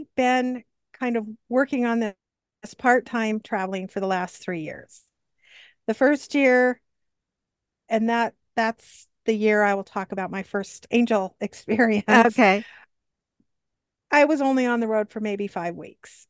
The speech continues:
Speaker 1: The second year, last year, I was on the road for about six months. And this year, I left September eighteenth, and I'm not gonna get back before the end of March,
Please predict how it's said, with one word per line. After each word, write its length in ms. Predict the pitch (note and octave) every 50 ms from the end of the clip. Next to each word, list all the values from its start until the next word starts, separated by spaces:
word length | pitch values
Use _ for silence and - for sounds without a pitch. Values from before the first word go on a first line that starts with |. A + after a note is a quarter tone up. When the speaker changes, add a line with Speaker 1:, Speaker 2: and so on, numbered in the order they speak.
| _ _ _
Speaker 1:
The 100 | G#3 A3
second 420 | A3 - - B3+ B3 - D4 C4+ B3+
year, 220 | B3 A#3+ A3+ A#3
last 460 | A3+ A3 G#3+ G#3 G#3 G3+ - - -
year, 340 | - G#3 G3+ G3+ G3+ G3+ - -
I 120 | - G3+ G3
was 180 | G3 G3 F#3+
on 140 | F#3+ F#3+ F#3+
the 80 | G3 F#3+
road 220 | F#3+ F#3+ F#3+ F#3
for 100 | - -
about 200 | G3 G3 F#3 E3
six 360 | - - - F#3+ - - -
months. 560 | - D3 - - - _ - - - - - _ _ _ _ - _ - - _ _ - - - _ _ -
And 180 | G#3 G3+ G#3+
this 260 | A#3 C#4 D#4 - - -
year, 440 | C4 B3+ B3 A#3+ A#3+ A#3 A#3 A#3 -
I 120 | A3 G3+
left 180 | G#3+ A3 G3+ -
September 560 | - - G#3 - - - A#3 A3+ A3 G#3+ G#3+
eighteenth, 640 | G#3+ G#3+ G#3+ G#3 - - - A3+ A3 G#3+ G#3 G#3 -
and 160 | G3 G3 F#3+
I'm 160 | F#3+ F#3 G3
not 200 | G3 F#3+ F#3 F#3+
gonna 180 | - G3 G3 G3
get 180 | F#3+ F3 -
back 260 | - F#3 F3+ E3+ - _
before 280 | G3+ - - - G3
the 120 | F#3+ F#3+ F#3
end 140 | E3+ D#3+
of 80 | E3 E3+
March, 520 | E3+ D3+ - - - _ - - - -